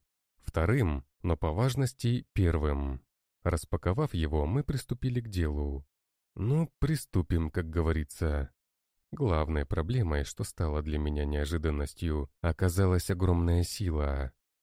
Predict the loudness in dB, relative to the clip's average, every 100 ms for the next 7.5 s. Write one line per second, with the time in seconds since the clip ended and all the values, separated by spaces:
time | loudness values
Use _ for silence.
0 | _ -2 2 2 0 0 -2 0 0 -2
1 | -4 -2 0 0 0 -2 -2 0 0 0
2 | -2 -2 0 0 2 2 4 2 0 0
3 | -2 -2 -6 _ _ -4 -2 0 2 2
4 | 2 0 -2 -2 -2 -2 -2 -2 0 0
5 | 0 -2 -4 -4 -2 0 0 -4 -6 -2
6 | 0 2 0 0 0 -2 -2 -4 -2 -2
7 | -2 -8 -14 -16